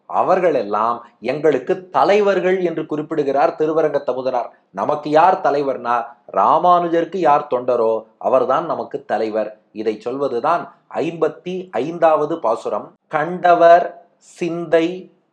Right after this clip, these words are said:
கவரும் கடி பொழில் தென் அரங்கன் தொண்டர் குலாவும் இராமானுசனை தொகை இறந்த பண்தரு வேதங்கள் பார்மேல் நிலவிட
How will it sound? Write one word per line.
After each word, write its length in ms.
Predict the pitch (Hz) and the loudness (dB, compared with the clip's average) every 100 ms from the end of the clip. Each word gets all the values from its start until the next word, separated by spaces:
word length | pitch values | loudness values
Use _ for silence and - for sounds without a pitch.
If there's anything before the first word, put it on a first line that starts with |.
| _ | _
கவரும் 720 | - 151 156 156 147 156 139 - _ _ _ _ _ | 0 2 4 4 0 -4 -12 -20 _ _ _ _ _
கடி 680 | - 156 160 180 185 190 - | 0 2 2 0 -6 -8 -6
பொழில் 720 | 165 165 160 175 180 185 - - _ | -2 -2 0 -2 -2 -4 -10 -20 _
தென் 500 | 165 175 185 185 - | -4 -2 -8 -12 -10
அரங்கன் 720 | 120 135 151 151 135 147 147 127 _ _ _ _ _ _ _ | 0 2 2 2 2 0 -2 -14 _ _ _ _ _ _ _
தொண்டர் 880 | 160 170 185 180 180 180 - - - _ - | 2 2 2 4 6 6 2 -8 -20 _ -4
குலாவும் 760 | 170 170 175 175 165 175 180 185 _ _ 123 | 0 4 4 4 2 -4 -8 -16 _ _ -10
இராமானுசனை 1300 | 139 160 160 165 165 160 156 143 151 131 139 131 - _ _ _ _ _ _ _ | -2 2 4 4 4 2 0 -4 -6 -6 -6 -10 -16 _ _ _ _ _ _ _
தொகை 460 | 151 143 160 185 165 | 2 4 4 2 2
இறந்த 720 | 165 165 165 151 147 143 - - _ _ | 4 4 2 2 2 2 -4 -14 _ _
பண்தரு 680 | 156 156 190 185 190 180 180 | -2 -2 -4 0 2 2 0
வேதங்கள் 960 | 156 160 170 165 160 151 156 135 104 _ _ _ _ | 2 0 0 -2 -2 -2 0 -2 -10 _ _ _ _
பார்மேல் 960 | 147 147 180 185 175 185 185 185 170 - 131 | 4 6 6 2 -2 -2 0 0 -2 -12 -8
நிலவிட 760 | 151 170 170 165 156 156 135 | 0 2 2 2 2 2 2